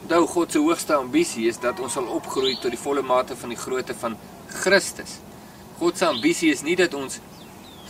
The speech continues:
geestelik word nie. Daar's baie vorme van geestelikheid wat heeltemal van die punt af is.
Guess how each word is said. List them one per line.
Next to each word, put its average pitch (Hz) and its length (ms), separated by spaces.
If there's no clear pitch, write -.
geestelik 170 680
word 104 320
nie. - 120
Daar's 113 200
baie 147 260
vorme 156 520
van 127 180
geestelikheid 151 720
wat 127 140
heeltemal 147 500
van 139 160
die 123 100
punt 180 280
af 92 120
is. - 240